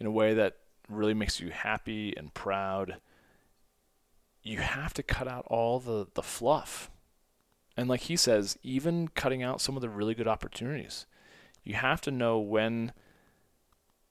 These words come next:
to say yes and when to say no, even if the great opportunity is, but a yes would take you further away from something you really,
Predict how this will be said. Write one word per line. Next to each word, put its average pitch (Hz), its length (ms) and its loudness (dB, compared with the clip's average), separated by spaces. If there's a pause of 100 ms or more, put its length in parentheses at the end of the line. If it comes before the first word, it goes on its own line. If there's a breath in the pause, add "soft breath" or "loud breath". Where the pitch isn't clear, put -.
(120)
to 127 120 -4
say 117 180 4
yes 104 420 4
and 107 100 0
when 110 140 0
to 120 100 -8
say 101 160 0
no, 95 260 0
even 135 240 4
if 180 80 2
the 160 80 6
great 139 180 8
opportunity 127 380 4
is, 104 100 0
but 110 180 4
a 101 60 4
yes 117 420 6
would 113 140 -2
take 113 240 -4
you 113 80 -8
further 110 320 2
away 101 240 4
from 101 320 -2
something 104 380 -2
you 98 180 -4
really, 101 320 0